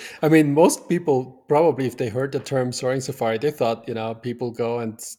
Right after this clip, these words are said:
um, with their motor gliders, because I think that's the most convenient way to do it, or, you know, some people take a tow plane and the tow pilot.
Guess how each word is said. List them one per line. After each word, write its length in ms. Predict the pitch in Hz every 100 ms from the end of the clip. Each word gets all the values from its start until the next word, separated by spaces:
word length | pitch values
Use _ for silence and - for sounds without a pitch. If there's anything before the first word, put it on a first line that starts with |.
| _ _ -
um, 180 | 110 110
with 160 | 120
their 120 | 120
motor 260 | 110 110 123
gliders, 440 | 123 113 113 120
because 260 | - 113 -
I 40 |
think 200 | 113 120
that's 240 | 113 113 -
the 80 | 110
most 380 | 113 110 - - - - - _
convenient 560 | 127 113 135 147 143 113
way 200 | 117 117
to 140 | 120
do 220 | 117 120
it, 160 | 135 135
or, 300 | 113 113 110
you 140 | 110
know, 120 | 107
some 180 | 110 120
people 260 | 117 120 120
take 260 | 127 120
a 40 | 117
tow 200 | - 113
plane 420 | 113 127 123 123
and 140 | 113
the 160 | 104 104
tow 200 | - 127
pilot. 440 | 120 107 107 127